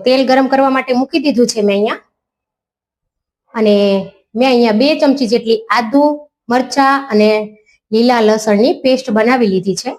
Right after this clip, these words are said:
થોડું આ રીતે દરદરું રાખ્યું છે, આવું જ રાખવાનું છે, એકદમ પેસ્ટ નથી બનાવવાની, જેથી તેનો ટેસ્ટ ખમણીમાં ખૂબ જ સરસ આવશે.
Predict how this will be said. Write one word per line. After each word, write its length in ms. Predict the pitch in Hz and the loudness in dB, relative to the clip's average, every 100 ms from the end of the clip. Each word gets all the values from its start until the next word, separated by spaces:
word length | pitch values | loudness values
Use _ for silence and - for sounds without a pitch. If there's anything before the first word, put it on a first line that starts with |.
| _ _ _ - | _ _ _ -2
થોડું 340 | 339 330 277 | 0 2 2
આ 80 | 240 | 0
રીતે 160 | 240 415 440 | 0 -2 2
દરદરું 420 | 240 233 240 240 214 | 0 2 2 4 2
રાખ્યું 360 | 208 220 214 285 | 0 0 0 0
છે, 80 | - - _ _ _ _ | -4 -10 _ _ _ _
આવું 200 | 247 311 | 0 2
જ 20 | 220 | 0
રાખવાનું 340 | 240 240 220 214 | -2 0 0 0
છે, 80 | 269 392 - | -2 -4 -4
એકદમ 240 | 214 294 277 | -2 0 2
પેસ્ટ 200 | 277 269 240 | 0 -2 -2
નથી 200 | 240 262 | -2 0
બનાવવાની, 420 | 233 208 202 294 - _ _ _ _ | 0 0 0 -4 -8 _ _ _ _
જેથી 240 | 226 240 277 | -2 0 2
તેનો 140 | 240 233 | 0 0
ટેસ્ટ 240 | 233 240 - | 0 -2 -2
ખમણીમાં 420 | 233 226 240 381 - | 2 4 2 0 -2
ખૂબ 180 | 285 320 | 0 0
જ 80 | - | 0
સરસ 240 | 240 220 214 | 0 0 0
આવશે. 240 | 190 - | -4 -6